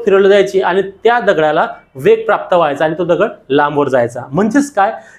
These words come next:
की अभिकेंद्री बल, त्याला वर्तुळाकार बल असे म्हणतात. म्हणजेच काय की शरीराच्या वर्तुळाकार गतीला एक समान करण्यासाठी शरीरावर कार्य करणारे बल वर्तुळाच्या केंद्राकडे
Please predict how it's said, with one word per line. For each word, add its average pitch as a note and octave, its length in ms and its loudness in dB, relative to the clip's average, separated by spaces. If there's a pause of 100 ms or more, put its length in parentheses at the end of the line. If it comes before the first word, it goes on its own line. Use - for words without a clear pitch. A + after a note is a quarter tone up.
की E4+ 380 0
अभिकेंद्री A#3+ 540 0
बल, F#3+ 220 2
त्याला F#3+ 220 0
वर्तुळाकार G3+ 760 0
बल F3 340 2
असे A3 520 -2
म्हणतात. B2+ 460 -2
म्हणजेच B3 360 -2
काय F#3+ 240 0
की C#4 320 -2 (720)
शरीराच्या G#3+ 680 0 (320)
वर्तुळाकार A#3+ 840 0
गतीला D3 480 -2 (480)
एक A3 200 0
समान A3+ 380 -2
करण्यासाठी D#3 840 -2 (480)
शरीरावर B3+ 600 2
कार्य F#3 420 0
करणारे E3 400 0
बल D3 460 0 (640)
वर्तुळाच्या A#3 560 0
केंद्राकडे G3 840 0